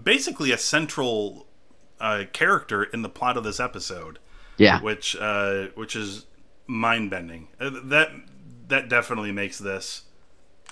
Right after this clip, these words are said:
Speaker 2: It, it
Speaker 1: easily
Speaker 2: felt
Speaker 1: the
Speaker 2: like
Speaker 1: best
Speaker 2: that,
Speaker 1: show this
Speaker 2: you know,
Speaker 1: week.
Speaker 2: they just had, <clears throat> Rip was gonna be, you know, in Hollywood somewhere, and they figured, like, "We make it this timeline, we could just wedge it in," you know what I mean?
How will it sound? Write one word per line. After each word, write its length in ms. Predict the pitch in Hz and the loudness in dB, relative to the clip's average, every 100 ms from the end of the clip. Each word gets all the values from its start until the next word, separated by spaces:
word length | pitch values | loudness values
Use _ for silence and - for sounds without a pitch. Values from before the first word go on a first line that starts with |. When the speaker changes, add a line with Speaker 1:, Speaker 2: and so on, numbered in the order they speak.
| - - - - | -20 -18 -2 8
Speaker 2:
It, 60 | |
it 60 | 135 139 | 10 10
Speaker 1:
easily 120 | 123 | 12
Speaker 2:
felt 140 | 170 | 12
Speaker 1:
the 40 | 160 | 12
Speaker 2:
like 160 | 156 | 10
Speaker 1:
best 120 | 143 95 | 8 4
Speaker 2:
that, 60 | |
Speaker 1:
show 160 | - 98 | 2 0
this 200 | 92 - | -2 -4
Speaker 2:
you 160 | 113 117 | 2 4
know, 80 | 110 | 4
Speaker 1:
week. 100 | 98 | 4
Speaker 2:
they 120 | 107 120 | 4 4
just 200 | 117 117 | 4 6
had, 480 | 120 120 107 104 - - - - | 8 8 4 -6 -12 -18 -20 4
<clears throat> 500 | - 117 - - - - | 6 6 0 -16 -12 6
Rip 220 | 131 120 | 8 8
was 180 | 123 101 | 6 8
gonna 120 | 107 | 8
be, 300 | 107 104 95 | 10 8 8
you 100 | 101 | 8
know, 100 | 95 | 10
in 100 | 98 | 10
Hollywood 400 | 95 107 101 95 | 12 12 12 10
somewhere, 260 | - 98 98 | 10 12 12
and 100 | 90 | 12
they 80 | 95 | 8
figured, 380 | - 98 90 85 | 10 8 10 8
like, 180 | 85 101 | 8 10
"We 80 | |
make 220 | 101 117 107 | 12 12 10
it 80 | |
this 120 | 95 107 | 8 8
timeline, 460 | 101 95 92 90 | 8 10 10 8
we 80 | 87 | 6
could 120 | - | 4
just 160 | 85 85 | 4 8
wedge 240 | 98 101 | 8 8
it 80 | 98 | 8
in," 320 | 98 98 98 | 8 8 6
you 80 | 113 | 8
know 60 | 101 | 8
what 40 | |
I 40 | 98 | 8
mean? 340 | 98 101 | 8 6